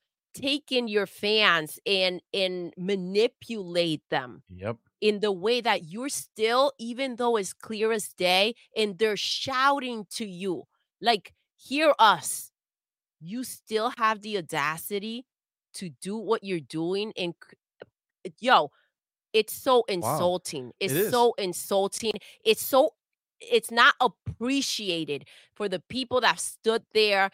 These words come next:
Speaker 1: and trusted you and listened, right? And spread you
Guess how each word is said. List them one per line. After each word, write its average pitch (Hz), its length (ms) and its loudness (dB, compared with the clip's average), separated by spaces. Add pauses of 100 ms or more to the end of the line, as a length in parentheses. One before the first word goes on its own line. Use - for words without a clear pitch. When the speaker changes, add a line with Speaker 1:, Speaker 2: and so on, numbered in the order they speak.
(240)
Speaker 1:
and 180 200 -4
trusted 180 840 -2
you 143 280 -8 (220)
and 160 320 -4 (160)
listened, 180 580 -2 (240)
right? 175 420 4
And 208 160 0
spread - 500 -8 (120)
you 226 260 -6